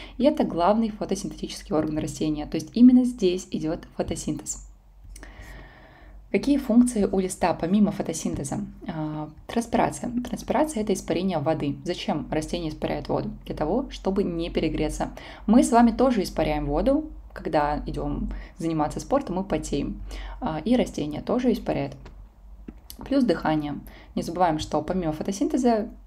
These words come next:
у растений идет дыхание. То есть есть еще такие задания в егэ, например, почему, а, на свету сложно обнаружить, а, фотосинтез у растений. Потому что в процессе еще идет и дыхание. То есть при фотосинтезе у нас выделяется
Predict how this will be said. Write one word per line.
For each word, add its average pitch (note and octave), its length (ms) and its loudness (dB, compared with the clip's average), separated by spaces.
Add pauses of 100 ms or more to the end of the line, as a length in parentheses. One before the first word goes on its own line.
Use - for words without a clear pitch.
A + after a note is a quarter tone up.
(240)
у - 80 -8
растений G#3 560 4
идет F3+ 340 -2
дыхание. D3+ 540 -4 (520)
То - 60 -4
есть D3+ 160 -4
есть E3 140 -4
еще - 160 -10
такие - 240 -6
задания D3+ 400 -2
в D3 60 -14
егэ, F#3 260 -2
например, D#3 480 2
почему, G3 600 -2 (220)
а, D3+ 360 -6
на E3 240 -6
свету F3+ 460 -2
сложно F3+ 360 -2
обнаружить, D#3 640 -4
а, D#3 280 -6
фотосинтез - 580 -8
у - 40 -6
растений. - 500 -8 (340)
Потому G3 280 0
что A#3 340 -2 (560)
в - 120 -20
процессе E3+ 540 -4
еще F#3+ 260 -4
идет E3+ 240 -8
и F3 60 -6
дыхание. D3+ 520 -6 (360)
То - 80 -6
есть D#3 180 -6
при G3+ 120 4
фотосинтезе E3+ 680 -4
у D#3 40 -4
нас D#3+ 300 -4
выделяется E3+ 720 -2